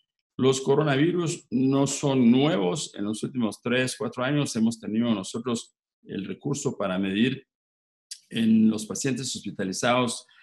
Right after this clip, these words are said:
con mayor relevancia cuatro grupos de coronavirus que existen en un kit. Sin embargo, el Instituto Karolinska de Suecia ha estado investigando los coronavirus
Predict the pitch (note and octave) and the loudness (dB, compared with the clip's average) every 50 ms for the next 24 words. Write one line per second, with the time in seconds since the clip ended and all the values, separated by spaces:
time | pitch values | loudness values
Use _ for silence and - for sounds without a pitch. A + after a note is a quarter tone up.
0 | _ _ _ - G2+ G2 F#2+ G2 G2 G2 G2 G2+ G#2+ A#2+ C3+ C3 A2 G2+ G2+ G#2+ | _ _ _ -6 -4 -2 0 0 0 -2 0 2 2 4 4 4 2 2 2 2
1 | A#2+ C#3 D3 D3 - D3 B2 A2+ - - _ _ _ _ _ _ _ - D#3+ D#3 | 2 2 2 2 0 0 -2 -2 -4 -10 _ _ _ _ _ _ _ 0 2 2
2 | D#3+ D3 C3 C3+ C3+ C#3 C#3 C#3+ C#3 A#2 A#2 A2+ A2+ A2 G#2 G2+ G#2 G#2+ A2 C3 | 2 2 2 2 2 2 2 2 2 2 0 0 -2 -2 -2 -4 -2 0 2 2
3 | D3+ E3 D#3+ D3+ - - G#2 F#2 F2 - - - B2+ A#2 - B2 G2+ G2 G2+ G2+ | 2 2 0 -2 -6 -6 -6 -6 -6 -6 -8 -8 -8 -6 -4 -2 -2 -2 -2 -4
4 | G2 - A3 - - - - _ _ _ _ - - - - - - A2 C3 B2+ | -2 0 0 0 -2 -4 -14 _ _ _ _ -18 -18 -16 -10 -4 0 0 2 2
5 | A#2+ D3 D#3 E3 D#3 D#3+ D3+ - - - _ _ _ _ _ _ _ _ _ _ | 2 2 0 0 0 0 -2 -2 -6 -14 _ _ _ _ _ _ _ _ _ _
6 | _ _ - - A#2+ B2+ A#2+ A2+ - A#2+ A2+ D3+ D#3+ D#3 D#3+ F#3 D#3+ - D#3+ C#3 | _ _ -8 -4 -2 -2 0 0 0 0 2 2 0 2 0 0 0 0 0 0
7 | C3+ C3 D3 F3+ F#3 E3+ D3+ - - B2+ A2+ A2+ - - - G#3 A3+ A3 - C#3 | 2 4 4 4 4 2 2 0 -2 -2 -2 -2 -2 0 2 4 4 4 2 0
8 | B2+ B2 - - _ _ _ _ _ _ - A2 B2 B2 - D3 D3+ D3+ D3+ D3+ | -2 -4 -6 -10 _ _ _ _ _ _ -6 -4 -4 0 0 2 2 4 4 4
9 | C3 A#2 A2 - - G#2+ A2 B2+ C#3+ D#3 E3 E3+ F3 E3+ E3+ - _ _ _ _ | 4 4 4 2 2 2 2 2 2 2 0 -2 -4 -4 -6 -10 _ _ _ _
10 | - A2 G#2+ - B2+ A2+ A2+ A2 A2 B2 C3+ D#3 E3+ F3 E3+ D3+ - - - _ | -4 -4 -2 0 2 2 4 4 4 4 4 2 2 0 -2 -2 -4 -8 -14 _